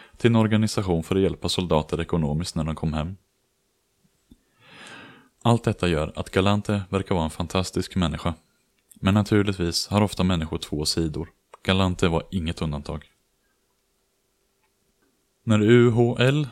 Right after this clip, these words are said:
valde att expandera för säsongen tjugohundrafyra tjugohundrafem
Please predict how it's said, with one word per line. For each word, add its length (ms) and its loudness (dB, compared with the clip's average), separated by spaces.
valde 280 4
att 100 -2
expandera 680 2
för 120 -2
säsongen 540 -2
tjugohundrafyra 1000 2
tjugohundrafem 840 0